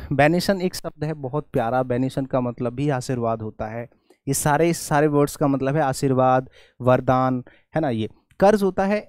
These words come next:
शाप, शाप देना, ठीक है, किसी के लिए कुछ बुरा, देखो बुरा सोचना,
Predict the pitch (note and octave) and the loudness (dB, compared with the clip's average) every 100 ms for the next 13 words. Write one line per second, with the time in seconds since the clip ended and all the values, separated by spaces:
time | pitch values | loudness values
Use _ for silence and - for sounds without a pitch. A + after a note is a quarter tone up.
0 | - - - C3+ A2+ - - - - - | -10 -2 4 4 4 -4 -14 -14 -16 -18
1 | - _ _ _ _ _ _ _ _ - | -20 _ _ _ _ _ _ _ _ -10
2 | - C#3 C3 B2 A#2+ G#2+ G2 _ - - | -2 0 0 -2 -8 -8 -14 _ -14 -8
3 | D3+ A#2 _ _ _ - D#3+ E3+ E3 F3 | -8 -10 _ _ _ -4 0 0 2 0
4 | F3 E3+ C3+ C#3 C3 - - _ - C#3+ | 0 -4 -2 2 2 0 -14 _ -2 -2
5 | E3 G3+ _ _ _ B2+ E3 F3 - D3 | -2 -10 _ _ _ 2 6 6 4 -2
6 | C3+ C3+ | -2 -4